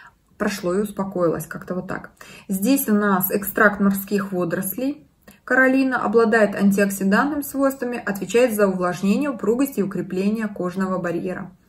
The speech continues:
Масло канолы и сладкого миндаля питает, смягчает кожу,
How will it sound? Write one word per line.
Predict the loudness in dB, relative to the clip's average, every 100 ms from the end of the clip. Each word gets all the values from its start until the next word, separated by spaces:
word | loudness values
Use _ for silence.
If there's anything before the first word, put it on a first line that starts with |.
| _ -20 -20 -14 0
Масло | 4 4 2 0
канолы | 2 2 4 4 4
и | 2
сладкого | 2 2 4 0 -2
миндаля | -2 2 2 4
питает, | 2 -2 2 2 2
смягчает | 0 -2 0 0 2
кожу, | 0 0